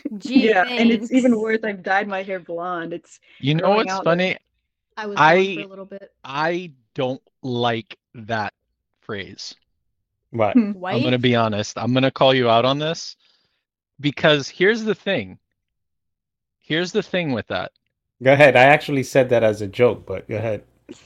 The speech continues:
Speaker 3: Yeah, I, I really don't like, so growing up, that was a thing for me. It was a real source of, like, frustration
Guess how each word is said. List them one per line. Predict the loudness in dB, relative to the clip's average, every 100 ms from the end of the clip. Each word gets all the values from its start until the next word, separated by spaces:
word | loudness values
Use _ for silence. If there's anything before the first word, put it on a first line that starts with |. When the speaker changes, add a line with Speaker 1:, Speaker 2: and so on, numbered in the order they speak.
| _
Speaker 3:
Yeah, | 0 2 2 0 -8 0
I, | 2 4 2 0
I | -2
really | -4 -6 -4 -2 -2
don't | -4 -4
like, | -4 -6 -6
so | -8 -8
growing | -4 -2 -2 -2
up, | -2 -2
that | -4 -2
was | -4
a | -6
thing | -6 -6
for | -6
me. | -6 -4
It | -4
was | -6 -8
a | -6
real | -2 -2
source | 0 -2 -2
of, | -2
like, | 0 0 -4 -16 _ _ _ _
frustration | -4 -2 0 0 0 0 -4